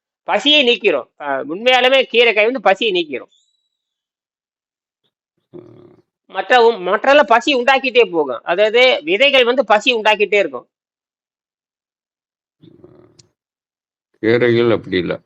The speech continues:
Speaker 1: ஆ, கீரை சாப்பிட்டா பசி போயிரும். பசி போயிரும், அது வெளியே போயிரும். பசியும் போயிரும், ஆ,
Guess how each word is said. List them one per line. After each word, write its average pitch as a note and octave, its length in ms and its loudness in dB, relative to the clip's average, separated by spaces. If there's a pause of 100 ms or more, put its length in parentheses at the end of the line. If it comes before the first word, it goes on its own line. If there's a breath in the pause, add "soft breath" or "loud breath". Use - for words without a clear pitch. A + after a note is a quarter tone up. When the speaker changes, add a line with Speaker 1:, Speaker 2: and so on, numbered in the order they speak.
(220)
Speaker 1:
ஆ, F3+ 120 -8
கீரை C4 260 2
சாப்பிட்டா B3+ 340 2
பசி G#3+ 280 0
போயிரும். F3 360 0
பசி F3 320 -4
போயிரும், G#3 240 2
அது F#3+ 260 2
வெளியே E3+ 240 0
போயிரும். A#2+ 340 -8
பசியும் A#3 400 -4
போயிரும், A#3+ 420 2 (480)
ஆ, D#3 120 -6